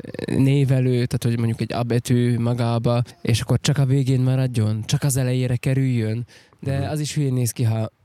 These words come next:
Speaker 1: <clears throat> Na, itt van neked. Az is hülyén néz ki, hogyha a végén, ö,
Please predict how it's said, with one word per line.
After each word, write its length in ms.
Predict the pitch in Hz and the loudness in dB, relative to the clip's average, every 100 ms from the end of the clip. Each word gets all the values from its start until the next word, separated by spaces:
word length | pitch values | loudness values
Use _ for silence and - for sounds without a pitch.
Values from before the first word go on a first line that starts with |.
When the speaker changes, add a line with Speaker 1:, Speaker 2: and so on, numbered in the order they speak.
| _ | _
Speaker 1:
<clears throat> 640 | 208 202 202 185 208 - | -6 -4 -6 -6 -8 -8
Na, 1160 | 214 185 - _ - 113 _ _ _ _ _ 117 117 | -8 -8 -10 _ -20 -20 _ _ _ _ _ _ -18
itt 100 | - | -8
van 140 | 107 | -2
neked. 300 | 110 - 123 - _ - | -2 0 -4 -4 _ -6
Az 180 | 151 156 | 0 0
is 160 | 143 | 2
hülyén 200 | 147 131 | 2 2
néz 200 | 127 123 | 2 0
ki, 100 | - | 0
hogyha 340 | 127 113 120 117 | -2 0 0 2
a 60 | |
végén, 640 | 120 131 127 139 139 143 143 _ _ - | 0 0 0 0 0 -2 -6 _ _ -6
ö, 420 | 120 120 120 | -4 -2 -2